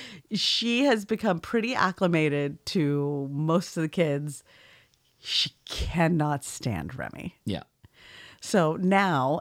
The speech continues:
Speaker 1: every time Remy comes over, which is fairly often
Speaker 2: Mm-hmm.
Speaker 1: because of our summer, very complicated pickup, drop-off situation,
Speaker 2: Mm-hmm.
Speaker 1: I give him a piece of salami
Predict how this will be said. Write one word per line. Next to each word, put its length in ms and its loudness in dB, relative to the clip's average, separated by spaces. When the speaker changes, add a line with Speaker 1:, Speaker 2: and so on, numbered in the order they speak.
Speaker 1:
every 180 0
time 260 0
Remy 220 0
comes 240 -2
over, 300 2
which 200 -4
is 280 -6
fairly 440 -2
often 760 -2
Speaker 2:
Mm-hmm. 340 -2
Speaker 1:
because 380 -2
of 200 -8
our 140 -2
summer, 720 -2
very 540 2
complicated 680 -2
pickup, 480 -2
drop-off 600 -2
situation, 840 -6
Speaker 2:
Mm-hmm. 220 -6
Speaker 1:
I 100 6
give 160 2
him 140 2
a 20 2
piece 260 -4
of 100 -4
salami 640 -2